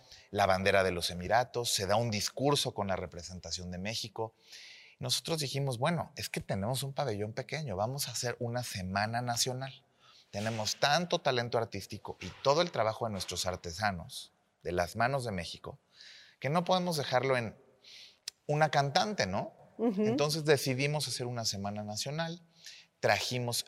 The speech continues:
Speaker 1: a algunos de los grandes de México, como el tenor Javier Camarena, el diez de noviembre. Estuvo el bailarín Isaac Hernández, el mejor bailarín del mundo.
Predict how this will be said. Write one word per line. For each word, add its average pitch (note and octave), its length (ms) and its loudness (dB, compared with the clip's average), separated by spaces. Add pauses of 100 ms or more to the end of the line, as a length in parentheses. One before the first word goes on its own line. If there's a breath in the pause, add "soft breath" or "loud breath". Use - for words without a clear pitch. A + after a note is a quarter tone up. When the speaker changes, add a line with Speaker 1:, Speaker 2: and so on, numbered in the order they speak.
Speaker 1:
a F#2 280 0
algunos G#2 600 -4
de G2+ 100 0
los F2+ 200 -4
grandes G2+ 400 -2
de A2 80 -4
México, B2+ 440 -6
como F#2+ 220 -8
el F#2 140 -8
tenor G#2 380 -4
Javier F#2+ 380 -2
Camarena, B2 600 -4 (920)
el F#2 160 -10
diez F#2+ 160 0
de G2 80 -4
noviembre. C3 560 -4 (380 loud breath)
Estuvo A2 800 2
el F#2+ 180 -2
bailarín F2+ 500 0
Isaac F#2+ 300 -6
Hernández, B2+ 720 -6
el E2+ 140 -10
mejor E2+ 280 -6
bailarín F2 420 -4
del G2+ 180 -4
mundo. D3 420 -6